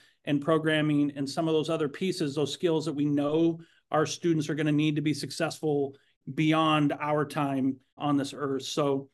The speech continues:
when we think about that, you know, we try to make sure that we're not always purchasing materials that are only digital. We want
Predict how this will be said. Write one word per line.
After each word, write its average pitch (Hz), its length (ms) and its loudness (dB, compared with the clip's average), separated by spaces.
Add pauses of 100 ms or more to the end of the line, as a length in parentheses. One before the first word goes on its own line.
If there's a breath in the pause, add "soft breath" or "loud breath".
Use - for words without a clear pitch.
(380)
when 175 160 0
we 202 140 2
think 240 280 4
about 165 300 4
that, 151 200 0
you 160 80 -4
know, 160 80 0
we 190 160 -2
try 170 380 -2
to 175 80 4
make 156 340 0
sure 160 300 -2
that 147 320 0
we're 156 140 -2
not 156 440 -2
always 151 840 2 (540)
purchasing 170 560 0
materials 151 600 0
that 147 180 -2
are 143 260 -4
only 151 720 2 (260)
digital. 135 560 -6 (400 soft breath)
We 175 200 2
want 156 480 0